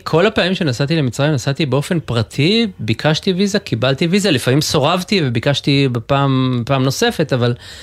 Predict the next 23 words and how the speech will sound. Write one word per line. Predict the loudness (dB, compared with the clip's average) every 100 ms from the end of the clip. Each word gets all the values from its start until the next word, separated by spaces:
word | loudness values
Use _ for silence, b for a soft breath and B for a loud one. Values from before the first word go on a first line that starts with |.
| B B -2
אבל | 0 2
עדיין | 2 2 2 2
ישראלי | 0 0 0 0
שרוצה | 0 -4 -4 -2
לנסוע | -2 0 0 2
לבדו, | 2 0 0 2 2 2 2
או | 2 2
עם, | 0 -2 -2
עם | -2
חבר | -2 0 2 2
או | 0
שניים, | -2 -2 -2 -4 -6 -8
בוודאי | -2 0 0 0 0
ש-, | -2 -6 -16 B B B B B B B -6
את | 0
אומרת | 2 2 0
שלא, | 0 0 0
אז | -2 -2
בסדר, | -2 0 -2 -4 -2
אז, | 0 2 2
אה, | 4 4 4 4 2 0 -2 0
עדיין, | 0 2 2 2
אז | 2 0 -2